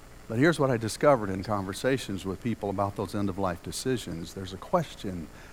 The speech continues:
that's lurking in the back of their minds. What happens to me when I die? And invariably, the little ladies or the gentleman or the family with whom I'm visiting, they would ask me, "Ed,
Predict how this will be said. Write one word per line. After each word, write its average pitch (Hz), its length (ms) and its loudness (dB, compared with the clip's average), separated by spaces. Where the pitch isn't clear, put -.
that's - 220 -6
lurking 117 400 2
in 98 80 0
the 98 60 0
back 107 300 -2
of 104 80 -2
their 90 120 -2
minds. 82 720 -6
What 101 140 -6
happens 98 480 -6
to - 140 -12
me - 220 -10
when 82 140 -6
I 78 120 -6
die? - 360 -6
And 123 100 4
invariably, 127 760 8
the 117 60 2
little 147 260 8
ladies 131 500 8
or 117 40 2
the 110 100 -2
gentleman 127 540 6
or 107 60 6
the 107 100 2
family 143 400 4
with 107 160 0
whom 131 180 2
I'm 101 120 2
visiting, 107 440 2
they 113 120 4
would 120 140 4
ask 120 240 2
me, - 100 -2
"Ed, 147 420 2